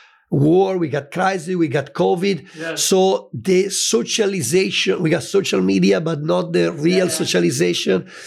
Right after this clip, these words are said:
Speaker 1: So I think we got to make, uh, let's say, a statement and make, and stand up for something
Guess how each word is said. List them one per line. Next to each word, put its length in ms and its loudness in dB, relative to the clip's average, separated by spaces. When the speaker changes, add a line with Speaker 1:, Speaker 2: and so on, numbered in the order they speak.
Speaker 1:
So 600 0
I 140 0
think 260 -2
we 80 2
got 440 -4
to 440 -4
make, 880 0
uh, 520 0
let's 140 -2
say, 140 0
a 60 -2
statement 720 -2
and 200 -4
make, 360 -2
and 80 -2
stand 360 -2
up 280 -4
for 240 -2
something 720 -4